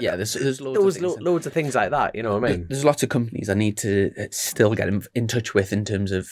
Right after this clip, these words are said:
Speaker 1: and see what sort of prices they can do things for, but yeah,
Speaker 2: Yes.
Speaker 1: I've, I've got everything.
Speaker 2: Well, a-, any
Speaker 1: Again
Speaker 2: aluminium welders out there,
Speaker 1: Yeah,
Speaker 2: they could
Speaker 1: again
Speaker 2: bang one up, that'd be awesome.
Speaker 1: Okay, do you know, uh,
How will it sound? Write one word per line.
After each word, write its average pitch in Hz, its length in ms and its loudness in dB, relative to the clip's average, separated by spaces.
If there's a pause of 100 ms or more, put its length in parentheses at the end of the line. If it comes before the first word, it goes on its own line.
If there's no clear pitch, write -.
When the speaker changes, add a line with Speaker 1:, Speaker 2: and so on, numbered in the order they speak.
(140)
Speaker 1:
and 95 220 0
see 98 260 0
what 95 220 0
sort - 140 -2
of - 40 -14
prices 101 360 -4
they - 80 -12
can 117 120 -6
do 98 160 0
things 98 240 -4
for, 90 200 0
but 98 180 0
yeah, - 220 0
Speaker 2:
Yes. - 320 2
Speaker 1:
I've, - 280 -6
I've - 40 -2
got 156 160 2
everything. 127 400 0
Speaker 2:
Well, 131 220 2
a-, - 180 -8
any 147 140 -2
Speaker 1:
Again 143 100 4
Speaker 2:
aluminium 147 480 0
welders 143 360 2
out 117 200 0
there, 101 200 0
Speaker 1:
Yeah, 110 140 2 (240)
Speaker 2:
they 123 80 -4
could 131 100 0
Speaker 1:
again 139 120 2
Speaker 2:
bang 143 200 0
one 131 160 0
up, 131 180 2
that'd 131 280 0
be 143 80 -2
awesome. 139 380 0
Speaker 1:
Okay, 143 160 4
do - 240 -4
you - 20 -2
know, 131 280 2
uh, 117 320 2